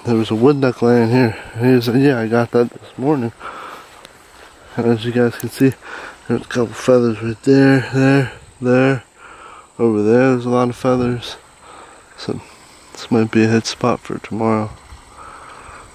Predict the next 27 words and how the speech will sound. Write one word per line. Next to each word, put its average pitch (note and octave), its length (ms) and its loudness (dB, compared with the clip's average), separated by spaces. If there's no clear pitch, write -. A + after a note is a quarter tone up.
So - 260 -4
I - 100 -8
think G#2 120 0
I - 20 2
might G#2 240 2
be G#2+ 60 -6
coming G2+ 280 -2
out G2+ 80 0
here G2+ 120 0
tomorrow G#2+ 360 -2
morning. G#2+ 460 0
But C#3 80 4
yeah, B2 160 4
there's A2 160 -2
a G#2 40 -8
shotgun A#2+ 460 -2
piece A#2+ 340 -2
right A#2 200 -2
there. A2+ 360 -2
Well, G#2+ 200 -2
not F2+ 80 -10
a - 20 -14
shotgun G#2+ 480 -4
piece, A#2 520 0
but - 180 -8
stuff. - 400 -8
So - 260 -6